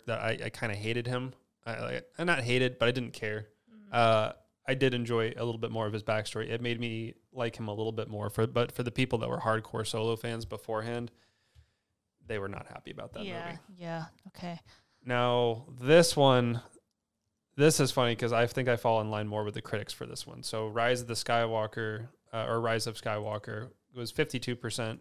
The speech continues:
Speaker 1: from the critics, and the audience gave it eighty-six percent. And
Speaker 2: Hmm.
Speaker 1: for me, the only reason that I could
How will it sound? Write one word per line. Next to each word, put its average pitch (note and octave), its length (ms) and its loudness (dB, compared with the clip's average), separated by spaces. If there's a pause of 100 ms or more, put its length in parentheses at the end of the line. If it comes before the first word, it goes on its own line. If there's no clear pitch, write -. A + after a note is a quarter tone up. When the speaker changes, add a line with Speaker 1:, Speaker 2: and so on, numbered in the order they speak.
Speaker 1:
from A2+ 120 -10
the A2 80 -8
critics, A2 460 -6 (220)
and G#2+ 260 -6
the A2 380 -2
audience G3+ 380 2
gave C3 220 2
it A#2 60 -4
eighty-six A2+ 440 -2
percent. A#2 400 -8 (720)
And F3+ 100 0
Speaker 2:
Hmm. - 60 -8
Speaker 1:
for D#3+ 80 0
me, A#3+ 220 4
the E3+ 120 6
only F#3 240 6
reason D#3+ 320 6
that C3 140 4
I C3 100 6
could B2 220 0